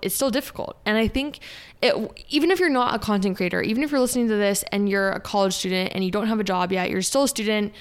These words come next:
you are not on social media, and you may still feel the same thing. Like, maybe you're putting your identity in the person you're dating. If you went through a breakup, all of a sudden, if that person cheated on you, all of a sudden that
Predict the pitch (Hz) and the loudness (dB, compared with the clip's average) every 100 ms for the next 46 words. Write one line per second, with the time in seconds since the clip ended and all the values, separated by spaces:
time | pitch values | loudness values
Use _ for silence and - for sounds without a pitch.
0 | - - - 190 190 - 214 240 254 - | -20 -20 -8 -2 0 2 4 4 4 2
1 | 208 208 202 208 190 180 180 180 175 175 | 2 2 2 2 0 0 2 2 2 -2
2 | - - - - - 220 214 202 202 - | -10 -20 -20 -20 -8 -2 2 2 0 -2
3 | 208 240 294 403 - 381 - 240 349 240 | -2 0 2 2 2 0 0 0 2 2
4 | - 208 202 196 330 196 185 185 202 262 | 2 0 0 0 0 0 -2 -2 0 2
5 | 320 311 - - - - 214 247 - 214 | 0 -2 -8 -16 -18 -8 0 2 4 4
6 | 240 240 226 208 220 220 196 - 196 196 | 4 4 4 2 2 2 0 0 0 2
7 | 196 190 196 202 190 208 202 175 202 180 | 0 -2 0 2 2 2 2 0 -2 -2
8 | - 208 - - - - - - - 233 | -4 -8 -12 -20 -20 -20 -20 -4 4 4
9 | 226 220 240 247 254 262 190 208 247 196 | 4 2 4 2 2 0 2 0 2 2
10 | 185 - - 208 233 240 - 208 226 208 | 2 0 2 4 4 4 4 2 2 2
11 | 190 185 185 - - 220 226 - 247 233 | 2 0 -2 -4 -4 0 0 4 4 4
12 | 202 - 226 269 220 185 185 - 208 220 | 0 0 0 2 2 2 0 0 0 0
13 | 220 226 220 202 185 180 175 | 0 2 2 2 2 0 -2